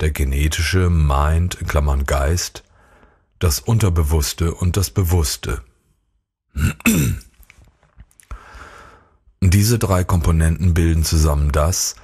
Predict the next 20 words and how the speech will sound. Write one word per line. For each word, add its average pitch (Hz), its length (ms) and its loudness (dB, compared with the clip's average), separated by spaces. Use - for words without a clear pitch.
was 90 180 -2
die - 120 0
meisten 76 500 2
Menschen 76 500 0
als 82 300 -2
Bewusstsein 80 1000 -2
bezeichnen. - 760 -6
Das 85 520 0
S - 220 0
M 78 260 4
G, 76 400 0
also 65 500 0
System 78 580 0
des 78 160 0
menschlichen 71 540 0
Geistes, 76 640 -4
wirkt 92 480 0
wie 101 160 0
ein 78 220 2
undurchsichtiger, 87 1400 0